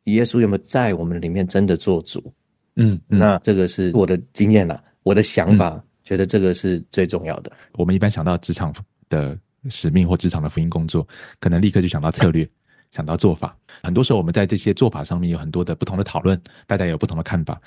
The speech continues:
Speaker 2: 可是的确到后来，就像你讲的，我们最终都发现说，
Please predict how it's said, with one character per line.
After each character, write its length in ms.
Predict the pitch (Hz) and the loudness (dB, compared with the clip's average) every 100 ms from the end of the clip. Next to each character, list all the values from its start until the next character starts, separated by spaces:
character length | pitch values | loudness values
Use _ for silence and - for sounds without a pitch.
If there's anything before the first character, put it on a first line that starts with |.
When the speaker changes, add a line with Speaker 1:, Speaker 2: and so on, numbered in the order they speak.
| - - | -20 -4
Speaker 2:
可 100 | - | 2
是 120 | 120 | 4
的 220 | - 107 | 6 4
确 240 | 110 - 147 | 4 4 2
到 160 | 160 | 4
后 140 | 147 151 | 2 2
来， 160 | 98 | 2
就 140 | 92 120 | 0 0
像 160 | 117 98 | 2 0
你 60 | |
讲 180 | 98 76 | -2 -2
的， 120 | 78 | -2
我 60 | 80 | 0
们 120 | 98 | 2
最 100 | 139 | 2
终 180 | 135 131 | 4 4
都 120 | 123 | 4
发 160 | 117 113 | 4 4
现 160 | 113 | 2
说， 200 | 98 104 | 2 0